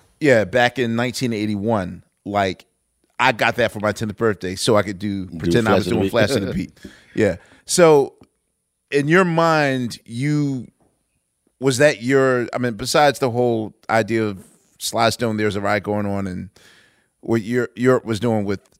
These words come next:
Speaker 1: technology, in your mind, you wanted to bring that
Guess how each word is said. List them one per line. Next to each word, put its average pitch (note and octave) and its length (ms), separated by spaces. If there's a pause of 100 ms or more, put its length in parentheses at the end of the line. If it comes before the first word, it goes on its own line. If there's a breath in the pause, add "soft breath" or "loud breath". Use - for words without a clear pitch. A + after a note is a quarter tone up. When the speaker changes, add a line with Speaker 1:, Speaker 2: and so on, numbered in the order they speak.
(100)
Speaker 1:
technology, A2 720 (600)
in B2+ 120
your D#3 120
mind, C3+ 600
you C#3 140
wanted B2 300
to A2+ 220
bring A2+ 500
that A2+ 440